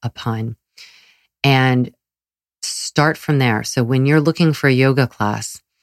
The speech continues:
is the teacher teaching you the, the foundation for the poses, where you need to bring your attention to? So when I teach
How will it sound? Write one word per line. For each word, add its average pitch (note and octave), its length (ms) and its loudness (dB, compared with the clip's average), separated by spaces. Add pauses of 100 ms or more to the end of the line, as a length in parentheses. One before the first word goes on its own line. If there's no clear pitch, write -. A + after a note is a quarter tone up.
(520)
is C#3+ 220 2
the C#3 80 -2
teacher - 480 -2
teaching C#3 520 0
you A#2 360 0 (720)
the, B2+ 260 4 (320)
the B2+ 80 -2
foundation B2+ 1080 0 (320)
for B2 520 0 (720)
the C#3 200 -2
poses, - 800 -2 (880)
where D3+ 380 -2
you C#3+ 200 0
need C3 300 -2
to A#2+ 500 -2 (1160)
bring C#3+ 260 4
your C3+ 120 4
attention A#2+ 520 0
to? A#2+ 280 -6 (440)
So - 180 0
when B2+ 160 2
I D#3 160 2
teach C#3 500 -2